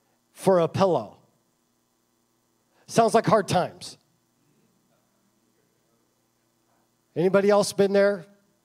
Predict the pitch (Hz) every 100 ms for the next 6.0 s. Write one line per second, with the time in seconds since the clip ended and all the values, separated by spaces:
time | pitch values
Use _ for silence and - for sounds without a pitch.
0 | _ _ _ _ _ _ _ _ _ 170
1 | 190 185 180 180 - _ - - 175 196
2 | - 170 151 147 202 214 214 185 190 190
3 | - 208 214 180 156 160 175 196 208 214
4 | 175 143 165 160 180 175 175 170 175 196
5 | 175 160 160 135 135 165 160 127 -